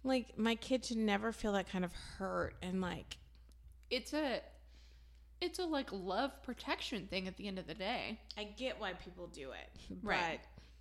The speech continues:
Speaker 1: and I don't know if, what lane that I would pick. Like, if something happened to Neil and I had to explain it to L A.
Speaker 2: For sure. I don't
Speaker 1: Mm-hmm.
Speaker 2: know either, because for a long time I was like, "I would never do that." Like, I would have
Speaker 1: Mm-hmm.
Speaker 2: not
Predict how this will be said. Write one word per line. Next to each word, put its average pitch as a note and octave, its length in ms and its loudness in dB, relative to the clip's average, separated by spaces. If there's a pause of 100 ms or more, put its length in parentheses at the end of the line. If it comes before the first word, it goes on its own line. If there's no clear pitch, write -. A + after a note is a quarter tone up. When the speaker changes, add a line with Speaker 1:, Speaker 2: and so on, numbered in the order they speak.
(460)
Speaker 1:
and G3 100 4
I G#3 60 6
don't G3+ 360 6
know F#3+ 680 0
if, E3+ 420 -4 (460)
what G3 260 -4
lane F3+ 260 2
that E3+ 140 -2
I D#3 120 -6
would - 140 -10
pick. - 260 -10 (300)
Like, D#3 120 -12
if E3+ 100 -10
something F#3+ 280 -2
happened F3+ 280 -2
to F#3 80 -4
Neil F3 260 0
and F3 80 0
I E3+ 40 -2
had E3 180 -2
to F3 40 -4
explain E3 440 -8
it E3+ 60 -12
to - 120 -10
L E3+ 200 -6
A. C3+ 180 -8 (1500)
Speaker 2:
For A3 180 -2
sure. C#4+ 420 2 (200)
I G#3+ 120 8
don't A3 140 4
Speaker 1:
Mm-hmm. G#3 80 2
Speaker 2:
know A3 200 6
either, A3+ 300 6
because G#3 440 0 (220)
for G#3 180 2
a F#3+ 60 6
long F#3 360 0
time D4 300 0
I A3 80 4
was G3+ 160 2
like, G3 140 -2
"I E3 120 6
would D#3 120 -2
never E3 220 -4
do C4 260 2
that." B3 420 6
Like, G#3 120 -6 (140)
I E3+ 240 4
would - 200 0
have A3 120 2
Speaker 1:
Mm-hmm. G#3+ 140 0
Speaker 2:
not E3+ 320 4